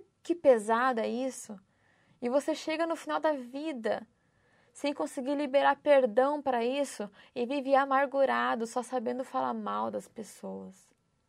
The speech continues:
Ou seja, as palavras, elas geram morte. Morte na autoestima, morte na nossa essência, na nossa vida por completo.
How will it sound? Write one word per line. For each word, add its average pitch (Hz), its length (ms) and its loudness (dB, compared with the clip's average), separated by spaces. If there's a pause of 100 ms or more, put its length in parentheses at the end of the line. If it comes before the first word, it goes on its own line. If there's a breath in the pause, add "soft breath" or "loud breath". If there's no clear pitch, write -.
(440 soft breath)
Ou 233 120 0
seja, 214 300 -2
as 214 100 -8
palavras, 294 1000 2 (460 soft breath)
elas 240 320 2
geram 226 340 0
morte. 196 840 2 (240 soft breath)
Morte 214 480 2
na 208 80 -4
autoestima, 294 920 -8 (360 soft breath)
morte 208 420 2
na 214 40 -6
nossa 208 320 -8
essência, 262 720 -2 (300 soft breath)
na 208 100 -6
nossa 220 340 -4
vida 202 300 -4
por 196 140 -4
completo. - 680 -10